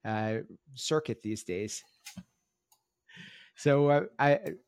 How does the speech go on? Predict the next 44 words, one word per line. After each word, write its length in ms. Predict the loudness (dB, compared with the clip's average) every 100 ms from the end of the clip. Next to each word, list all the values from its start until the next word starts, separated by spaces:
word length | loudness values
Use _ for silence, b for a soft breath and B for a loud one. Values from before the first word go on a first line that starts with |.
| _
uh, 60 | -2
our 320 | 2 4 2
two 220 | 0 0
guests 300 | 4 4 2
today, 280 | 2 4 4
one 240 | 4 2
of 140 | 2 0
them 200 | -2 0
is 240 | 0 0
a, 300 | 0 2 0 -2 -2
a, 340 | 0 0 -2
uh, 300 | -4 -4 -4
returning 440 | -6 -8 -6 -4
guest, 280 | -2 -2 -2
and 420 | -2 -2 -4 -8
the 100 | -4
other 240 | -4 -2 -2
is 140 | -2
a 40 | -4
newcomer, 480 | -6 -4 -4 -4 -2
but 180 | -4
not 180 | -4 -6
somebody 440 | -4 -2 0 0 0
that's 240 | -2 -2
unfamiliar 560 | -6 -8 -4 -2 0 -2
to 140 | -4
A 80 | -4
V 100 | -4
Nation. 340 | -4 -2 -4
But 160 | -4 -8
first, 360 | -6 -8 -6 -8
let 80 |
me 100 | -6
introduce, 720 | -6 -6 -6 -6 -4 -4 -4 -6 b b b 0
uh, 300 | 2 2 -2 -8 _ -14
someone 360 | -6 -2 -2
who 240 | 0 0 0
was 320 | -2 -2 -2
last 300 | 0 0 -4
with 180 | -2 0
us 220 | 0 -2
on 100 | -4
episode 460 | -6 -6 -4 -4 -4
ninety-three, 720 | -6 -4 -6 -4 0 0 0